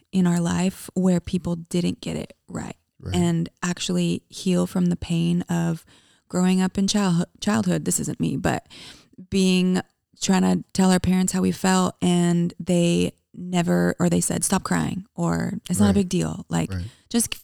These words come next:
Speaker 1: figure it out." And that creates pain in us. And then it creates a belief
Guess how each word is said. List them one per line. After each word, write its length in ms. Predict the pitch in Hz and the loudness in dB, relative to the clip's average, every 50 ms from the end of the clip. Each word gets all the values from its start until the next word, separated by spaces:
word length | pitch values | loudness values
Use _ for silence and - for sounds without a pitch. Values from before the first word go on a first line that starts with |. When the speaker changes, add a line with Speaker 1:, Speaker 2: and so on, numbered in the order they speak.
| _ _ - | _ _ 2
Speaker 1:
figure 240 | 220 214 220 214 | 4 6 6 6
it 80 | 208 190 | 6 4
out." 300 | 170 165 160 160 139 - _ _ _ _ - - - - - - | 2 0 -2 -4 -6 -10 _ _ _ _ -20 -20 -20 -16 -4 0
And 240 | 185 185 190 190 | 2 4 4 4
that 180 | 196 196 196 - | 4 4 2 0
creates 560 | - - 202 196 185 175 170 170 - - - - _ - | -2 -2 0 0 2 0 0 -2 -4 -6 -8 -8 _ -2
pain 340 | - 202 208 226 254 262 | 2 4 4 6 6 6
in 140 | 214 175 165 | 4 4 4
us. 220 | 160 156 165 170 - | 2 2 0 0 0
And 120 | - 180 | 0 0
then 80 | 180 170 | 0 0
it 100 | 170 - | -2 -4
creates 440 | - - 190 185 170 170 165 - | -4 -4 -4 -2 -2 -4 -4 -6
a 40 | - | -6
belief 560 | 175 175 170 170 170 180 190 202 - - - | -4 -2 -2 0 0 0 0 -2 -2 -8 -16